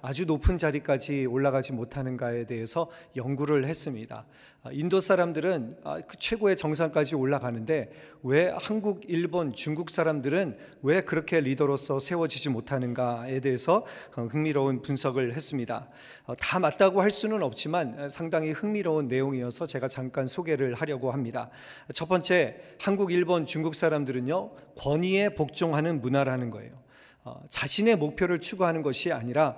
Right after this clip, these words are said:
남들에게서 주어진 목표를 향해서 달리는데 익숙한 사람들이라는 것입니다. 그러니까 자랑스러운 아들이 되기 위해서,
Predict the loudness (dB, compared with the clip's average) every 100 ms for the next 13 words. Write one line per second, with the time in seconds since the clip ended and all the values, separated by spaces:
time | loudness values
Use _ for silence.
0 | -10 -20 -6 -2 2 6 8 8 4 2
1 | 0 2 2 0 -4 -2 -2 0 0 0
2 | -2 -4 -4 -2 -2 -2 -4 -2 -2 0
3 | -2 -6 -18 -12 -8 -8 -2 -2 0 -2
4 | -2 -4 -4 -4 -6 -10 -12 -14 -18 -20
5 | _ _ -20 -6 0 2 4 2 2 0
6 | 0 0 0 2 4 2 0 0 0 -2
7 | -2 0 0 4 4 2